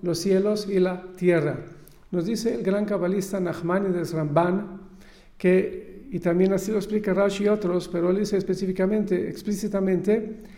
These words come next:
que cuando Dios creó en los comienzos los cielos y la tierra, primero creó, por así decirlo, como que la célula, el potencial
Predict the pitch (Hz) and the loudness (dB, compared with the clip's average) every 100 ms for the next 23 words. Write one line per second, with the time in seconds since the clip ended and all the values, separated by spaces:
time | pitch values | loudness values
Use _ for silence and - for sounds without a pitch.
0 | - - - 196 202 208 - - - - | -20 -20 0 4 4 2 -6 -14 -8 -2
1 | 175 175 196 247 - 220 220 214 202 - | 2 2 2 0 2 4 4 4 0 0
2 | 175 180 208 202 165 - - - - - | 0 2 2 0 -2 -6 -14 -20 -16 -8
3 | 185 - 208 208 202 185 175 170 156 151 | -4 0 2 2 2 0 0 0 0 2
4 | 190 240 - - - - - - - - | 0 -2 -8 -16 -20 -20 -20 -20 -20 -20
5 | - - - - 196 202 202 247 254 208 | -20 -20 -20 -6 0 2 2 2 2 2
6 | 208 208 - - - - 185 180 214 214 | 4 4 0 -6 -6 2 2 4 0 0
7 | 214 214 208 190 180 - 175 175 170 226 | 0 0 2 2 0 0 0 0 2 4
8 | 226 202 165 160 185 170 175 170 - 214 | 6 6 6 4 0 0 0 0 2 4
9 | 214 185 - | 6 4 0